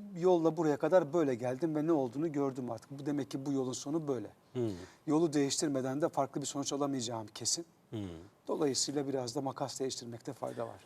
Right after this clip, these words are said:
Speaker 2: Kafanı hep aynı düşünce meşgul ediyor. "Eğer daha çok param olsaydı çocuğumu kurtarabilirdim. Bunlar başıma gelmezdi."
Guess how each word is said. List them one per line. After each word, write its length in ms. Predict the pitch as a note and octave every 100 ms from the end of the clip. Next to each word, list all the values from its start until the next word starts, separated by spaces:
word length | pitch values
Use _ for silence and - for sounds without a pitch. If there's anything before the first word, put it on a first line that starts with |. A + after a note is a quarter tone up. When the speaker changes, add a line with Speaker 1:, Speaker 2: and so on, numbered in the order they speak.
| - -
Speaker 2:
Kafanı 360 | - D3+ F#3 G3+
hep 160 | A3+ G3+
aynı 220 | F3+ F3
düşünce 340 | C3 C3 A2+
meşgul 380 | A#2 G#2+ - A#2
ediyor. 300 | G#2+ F#2 G2+ -
"Eğer 360 | C3 D#3 D3+
daha 180 | C#3 D#3+
çok 260 | - B2+ -
param 280 | A2 A#2
olsaydı 440 | A#2 A#2 - C3+ G#2
çocuğumu 460 | - A2+ A2 G#2
kurtarabilirdim. 840 | G#2 A2 - G#2+ G#2 G#2+ G#2+ F2+ F#2+
Bunlar 320 | A2 G#2+ E2+
başıma 340 | G2 - G2
gelmezdi." 680 | F2 F#2 F2 F2+ F2 D2+